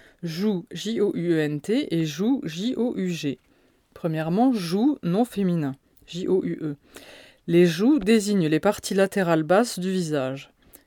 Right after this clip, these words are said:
C'est aussi un morceau de viande de bœuf, utilisé notamment pour faire du pot-au-feu.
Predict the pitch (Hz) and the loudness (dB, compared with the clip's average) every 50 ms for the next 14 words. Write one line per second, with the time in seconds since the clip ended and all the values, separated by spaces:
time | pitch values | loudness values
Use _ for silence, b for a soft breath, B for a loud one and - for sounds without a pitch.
0 | b b - - 147 - 196 - - 254 220 196 190 190 - - 226 214 165 160 | b b -14 -10 -4 -4 -2 2 4 4 4 4 2 0 0 2 2 4 4 2
1 | 151 151 196 240 269 233 175 170 160 151 147 143 165 - - - - - 175 - | 0 2 4 4 6 6 4 2 2 2 0 0 0 -2 -4 -10 -10 -10 -8 -4
2 | - 185 175 190 170 180 165 170 170 - 170 170 208 247 233 - 165 - - - | -4 -2 -2 0 -2 0 -2 -2 0 0 0 2 2 0 0 -2 -8 -10 -4 -2
3 | 208 202 190 156 156 147 - 196 - - 160 - - - - | -2 -2 -2 -6 -4 -2 -2 -2 -2 -2 -8 -8 -10 -14 -16